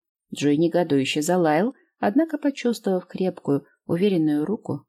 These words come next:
держащую поводок, присмирел. Макс, глядя на него, вздохнул с нескрываемым сочувствием.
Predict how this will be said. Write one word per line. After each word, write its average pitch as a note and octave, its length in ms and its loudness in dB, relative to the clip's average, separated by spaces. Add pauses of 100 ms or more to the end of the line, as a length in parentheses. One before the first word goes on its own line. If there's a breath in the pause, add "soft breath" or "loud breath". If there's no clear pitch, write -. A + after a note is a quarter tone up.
(120)
держащую D3+ 600 -6
поводок, D#3 520 -8
присмирел. F3 600 -6 (1000)
Макс, E3 440 -6
глядя D#3 380 -4
на C#3+ 60 -2
него, C3+ 260 -6
вздохнул - 600 -10 (100)
с - 160 -12
нескрываемым D3+ 760 -6
сочувствием. - 760 -14